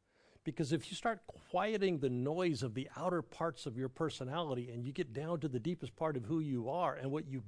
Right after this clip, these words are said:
get to is this ugly, ugly, sinful consciousness, why in the world would you ever meditate? That's what Buddhists do. And when they do, by the way, they invite the devil into their hearts, which crazily enough,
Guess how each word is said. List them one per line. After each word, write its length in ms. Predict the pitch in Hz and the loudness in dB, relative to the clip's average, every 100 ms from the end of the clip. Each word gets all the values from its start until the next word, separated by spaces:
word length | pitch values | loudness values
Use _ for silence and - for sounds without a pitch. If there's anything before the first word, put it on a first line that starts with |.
| 104 | -2
get 320 | 185 - - | -2 -2 -10
to 320 | - 110 123 - - - | -6 -4 -4 -6 -16 -8
is 240 | - 156 113 | 2 2 4
this 240 | 147 127 - | 2 2 0
ugly, 360 | 185 175 170 165 | 0 4 2 2
ugly, 320 | 170 175 147 | -2 0 0
sinful 460 | 123 - - 131 123 | 0 0 0 0 -6
consciousness, 680 | - 190 196 117 - 127 120 | -4 -6 -4 -6 -6 -8 -6
why 240 | 117 165 | -6 -4
in 80 | 202 | -4
the 40 | 170 | -4
world 280 | 185 190 | -4 -2
would 120 | 160 143 | -2 0
you 120 | 165 | 0
ever 200 | 175 165 | 0 -2
meditate? 520 | 170 202 180 104 120 | -2 -4 -4 -6 -6
That's 320 | 180 208 - | -4 -4 -4
what 180 | 131 98 | -6 -2
Buddhists 320 | 156 190 101 | 0 0 -2
do. 240 | 120 113 131 - - - | -2 -2 -4 -10 -12 -2
And 160 | 147 | 4
when 160 | 160 208 | 8 8
they 140 | 160 | 8
do, 260 | 123 123 247 | 4 2 0
by 240 | 151 113 | 0 0
the 80 | 113 | 0
way, 220 | 113 127 | 2 2
they 160 | 143 156 | 2 0
invite 340 | 139 98 143 | -2 -4 -6
the 80 | - | -8
devil 380 | 82 131 135 95 | -6 -6 -4 -6
into 180 | 95 92 | -6 -6
their 220 | 101 104 | -8 -10
hearts, 500 | - 87 - - - - _ _ - - _ _ _ _ _ _ - | -8 -8 -8 -10 -12 -16 _ _ -20 -20 _ _ _ _ _ _ -14
which 140 | - | -14
crazily 520 | - - 262 208 208 214 | -10 -6 -4 -2 0 0
enough, 320 | 214 247 | -2 -2